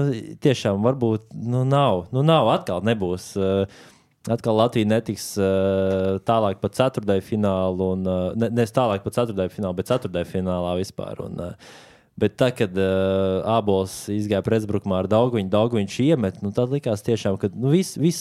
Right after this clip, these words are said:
sajies, viss sajies, un tā hale, un tās visas emocijas, un es teiktu,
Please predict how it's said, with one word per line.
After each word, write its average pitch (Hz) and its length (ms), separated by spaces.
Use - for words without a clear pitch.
sajies, 113 480
viss 139 240
sajies, 107 380
un 107 80
tā 101 160
hale, 180 500
un 110 80
tās 98 240
visas 151 240
emocijas, 123 500
un 123 100
es 127 100
teiktu, 120 400